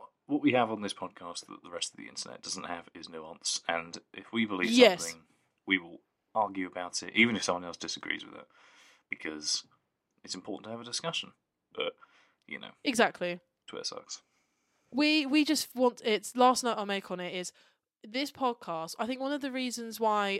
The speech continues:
Speaker 2: I love it so much, like, being part of this with you and having the community that we've grown, which is lovely, is that this podcast is a safe space.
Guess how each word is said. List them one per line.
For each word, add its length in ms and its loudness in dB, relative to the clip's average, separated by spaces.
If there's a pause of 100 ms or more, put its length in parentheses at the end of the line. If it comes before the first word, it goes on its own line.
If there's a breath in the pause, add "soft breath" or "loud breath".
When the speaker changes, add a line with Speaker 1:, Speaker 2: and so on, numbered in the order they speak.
Speaker 2:
I 140 8
love 260 4
it 320 -2
so 240 0
much, 460 -6
like, 260 4 (340)
being 200 -4
part 280 0
of 120 -8
this 420 -8
with 140 -8
you 440 -2
and 340 -8
having 340 -4
the 80 -6
community 480 -4
that 160 -6
we've 240 -8 (120)
grown, 440 2
which 180 -10
is 80 -8
lovely, 480 -2 (1300 soft breath)
is 560 -2
that 360 2 (640)
this 280 0
podcast 520 -2
is 140 -8
a 60 -8
safe 280 -2
space. 520 -8